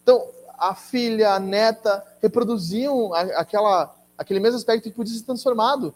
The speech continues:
Eles podiam botar uma forma maior e botar todo o bolo. O que que eu digo com isso? Às vezes tem aspectos da liturgia das nossas igrejas, que são aspectos que funcionaram em algum momento da história e que eram úteis. Eram úteis em algum momento da história nós termos vitrais na igreja.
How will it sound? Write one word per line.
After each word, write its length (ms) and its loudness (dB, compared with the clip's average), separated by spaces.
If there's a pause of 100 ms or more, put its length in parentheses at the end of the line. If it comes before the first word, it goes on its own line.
Eles 120 -20
podiam 200 -2
botar 280 6
uma 120 2
forma 220 4
maior 300 8
e 20 0
botar 240 6
todo 220 4
o 20 0
bolo. 460 4 (680)
O 80 -10
que 120 -4
que 60 0
eu 60 0
digo 220 -2
com 100 -4
isso? 340 -4 (380)
Às 220 -2
vezes 260 4
tem 120 -2
aspectos 720 -6 (300)
da 160 2
liturgia 440 -2
das 140 -4
nossas 220 -6
igrejas, 520 -8 (520)
que 80 -8
são 180 0
aspectos 420 -2
que 120 -10
funcionaram 600 -2
em 40 0
algum 180 -4
momento 240 -2
da 60 2
história 360 -2
e 20 -6
que 120 -2
eram 260 -2
úteis. 500 -8 (580)
Eram 320 2
úteis 280 -2
em 20 0
algum 140 -2
momento 200 -2
da 60 -2
história 300 -2
nós 120 -8
termos 220 -4
vitrais 440 0
na 80 -4
igreja. 380 -6